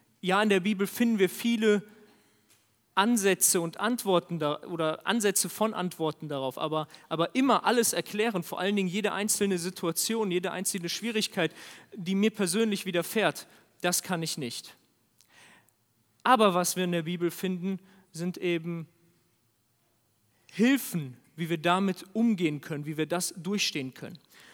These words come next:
Und hier in diesen Versen wird uns gesagt,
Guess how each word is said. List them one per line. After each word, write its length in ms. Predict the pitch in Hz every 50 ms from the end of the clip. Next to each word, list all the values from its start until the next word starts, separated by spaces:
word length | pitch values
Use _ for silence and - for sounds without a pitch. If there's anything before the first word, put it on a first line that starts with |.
| - - - _ _ _ _ _ _ _ _ _ _ _ _ _ _ _ _ _ _ _ _ _ _ -
Und 240 | - 202 202 196 - - - - - - - _ _ _ _ -
hier 320 | 214 - - 220 254 277
in 80 | 269 233
diesen 280 | 233 247 247 226 226
Versen 640 | 214 - - 202 208 214 208 196 220 220 214 185 170 - - _
wird 160 | - 180 190 202
uns 240 | 196 180 - -
gesagt, 520 | - 175 156 170 175 180 - - - -